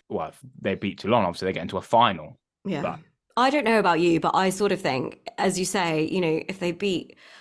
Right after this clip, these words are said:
Speaker 2: the Sharks, then they beat the Stormers, then they go on to play Leinster away, I, I would just not bother. <laughs> I'd be like, "Guys, let's just focus on,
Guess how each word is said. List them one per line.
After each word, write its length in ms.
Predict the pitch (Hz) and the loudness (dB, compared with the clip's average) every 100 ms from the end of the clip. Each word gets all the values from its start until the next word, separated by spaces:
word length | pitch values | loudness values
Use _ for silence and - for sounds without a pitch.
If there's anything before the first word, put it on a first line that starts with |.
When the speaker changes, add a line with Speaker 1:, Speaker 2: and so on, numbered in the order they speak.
| - | -14
Speaker 2:
the 60 | 196 | -6
Sharks, 340 | 208 156 - | -2 -2 -2
then 120 | 185 | -2
they 100 | 175 | -2
beat 240 | 170 202 - | 0 0 -2
the 40 | |
Stormers, 400 | 170 185 165 160 | -4 -2 0 0
then 140 | 190 180 | 0 0
they 100 | 180 | 0
go 120 | 175 | 0
on 80 | 175 | -2
to 80 | - | -4
play 200 | 175 160 | -2 0
Leinster 520 | 160 160 - 151 156 | 0 -2 -4 -4 -2
away, 560 | 165 170 151 - - - | 0 0 0 -2 -6 -6
I, 100 | 165 - | -6 0
I 260 | 180 226 | 2 4
would 220 | 202 165 - | 2 0 0
just 380 | 175 151 - | 0 0 -4
not 260 | 160 - - | -4 -4 -6
bother. 440 | - - - - - | -8 -8 -8 -6 -2
<laughs> 40 | |
I'd 160 | - 196 | 2 4
be 100 | 233 | 4
like, 260 | 220 - | 4 2
"Guys, 500 | 214 185 190 - - - - - - | 2 2 2 0 -6 -10 -18 -12 -4
let's 220 | 185 - | -2 -2
just 180 | 214 - | -4 0
focus 400 | 190 196 196 190 | 0 0 -2 0
on, 360 | 165 165 165 | 0 0 -2